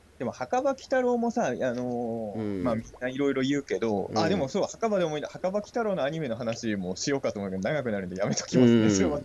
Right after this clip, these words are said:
Speaker 2: それ長くなりますからな。
Speaker 1: 墓場鬼太郎のアニメ版についても言いたいことはいっぱいあるんですが、
Speaker 2: うん。
Speaker 1: 今回あれですね、あの、水木が出てきてましたね。
Speaker 2: あ、そうそう、水木が出てきたのはね、びっくりしましたね。
Speaker 1: だから、
Speaker 2: うん。
Speaker 1: あの、アイキャッチの水木絵を使うのもそうだけど、あのー、要は吸血銀行？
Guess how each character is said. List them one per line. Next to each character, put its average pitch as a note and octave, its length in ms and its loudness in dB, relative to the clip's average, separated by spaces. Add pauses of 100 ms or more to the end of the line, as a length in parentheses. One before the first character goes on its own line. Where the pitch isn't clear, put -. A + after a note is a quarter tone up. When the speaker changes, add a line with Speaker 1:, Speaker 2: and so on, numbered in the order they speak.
Speaker 2:
そ C#3+ 100 4
れ C#3 60 8
長 C#3+ 180 6
く B2+ 80 6
な F#2+ 80 4
り F#2+ 80 2
ま E2 80 -2
す B3 80 0
か B3 80 0
ら B3 60 2
な。 E2+ 100 0
Speaker 1:
墓 - 100 2
場 A#3 80 2
鬼 - 0 -
太 - 0 -
郎 A#3 40 2
の F#3+ 100 2
ア D3+ 40 2
ニ D#3+ 140 -6
メ F3+ 60 -8
版 F3 180 -2
に E3+ 60 -4
つ E3 120 -6
い D#3 40 -2
て C3+ 80 -8
も A2 80 -6
言 A#2+ 120 -8
い - 20 -12
た C3+ 120 -2
い B2+ 60 -2
こ B2+ 80 -8
と A2 100 -6
は G2 60 -4
い - 20 -8
っ - 80 -20
ぱ A2+ 100 0
い - 20 2
あ - 20 -2
る A2+ 100 -4
ん F2+ 60 -8
で - 80 -12
す A2 180 6
が、 G2+ 120 6
Speaker 2:
う E2 40 0
ん。 C2 120 -8 (520)
Speaker 1:
今 F4 160 0
回 C#3 140 0
あ A#2+ 60 0
れ A#2+ 100 -2
で B2 80 -4
す A#2+ 80 -10
ね、 A#2 100 -2
あ A2 80 2
の、 A2 240 -4
水 C#4 300 0
木 C3+ 120 -8
が G#2 120 -2
出 G#2 80 -6
て G2+ 100 -12
き - 100 -20
て G2+ 120 -10
ま F2 100 -8
し - 60 -18
た F2+ 80 -10
ね。 G#2+ 160 -4
Speaker 2:
あ、 D#3+ 80 4
そ F#3 140 10
う - 20 8
そ D3+ 100 6
う、 - 20 6
水 C4 220 8
木 F3 80 0
が B2+ 100 6
出 B2 80 4
て A#2+ 120 4
き - 40 -6
た G2+ 120 -2
の F#2+ 80 0
は F2 100 -2
ね、 F2+ 160 -4
び G2+ 120 -6
っ - 20 -20
く D3+ 80 4
り B2+ 60 6
し G#2+ 60 -4
ま F#2+ 120 -2
し - 40 -10
た - 100 0
ね。 - 100 0
Speaker 1:
だ - 160 2
か - 80 -12
ら、 F#2 40 -4
Speaker 2:
う F2+ 40 -2
ん。 D2 220 -8
Speaker 1:
あ F3+ 80 0
の、 F3 180 0
ア G#3 100 0
イ B3 80 -2
キ C#4+ 100 -4
ャ C#4 60 2
ッ C4+ 80 -4
チ G#3 100 -6
の D3+ 100 -2
水 D3 300 -6
木 E3+ 160 -8
絵 E3 120 0
を D3+ 80 0
使 - 280 -4
う C#3+ 100 0
の A#2 80 -4
も G#2 120 -6
そ A#2+ 200 -6
う - 20 -2
だ G2+ 100 -2
け F#2 140 -6
ど、 G2+ 180 0
あ G#2 100 0
の G2+ 460 0
ー、 - 40 -2
要 D#3+ 100 2
は - 80 0
吸 F#3+ 200 -2
血 F3 280 -4
銀 D#3+ 180 -2
行？ G#2 320 -6